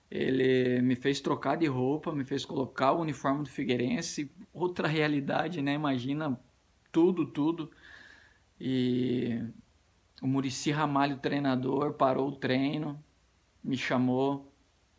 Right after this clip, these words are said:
e apresentou pro grupo, esse que é o Marcelo Regis, um menino que tá vindo do interior do Paraná, é, acabou de ser campeão lá de segunda divisão e vem pra nos ajudar no Brasileiro. <laughs>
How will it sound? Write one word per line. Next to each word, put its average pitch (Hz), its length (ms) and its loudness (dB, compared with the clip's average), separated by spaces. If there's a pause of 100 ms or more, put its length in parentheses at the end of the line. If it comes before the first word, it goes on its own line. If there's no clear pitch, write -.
(760)
e 127 340 -4
apresentou 123 560 0
pro 135 140 -4
grupo, 135 420 0
esse 123 140 -8
que - 80 -6
é 135 40 -2
o - 20 -2
Marcelo 139 400 -2
Regis, 127 400 0
um 131 40 2
menino 127 320 2
que 123 80 -14
tá 131 140 -4
vindo 127 220 0
do 127 60 0
interior 127 360 -2
do 120 80 -6
Paraná, 127 760 0 (920)
é, 123 120 -6
acabou 131 400 -2
de 131 80 -8
ser 131 180 -2
campeão 131 460 0
lá 131 120 2
de 127 80 -4
segunda 131 300 -2
divisão 123 480 0
e 139 60 0
vem 131 180 0
pra 131 180 0
nos 131 160 -2
ajudar 135 300 0
no 135 60 -2
Brasileiro. 131 800 0
<laughs> 131 240 -6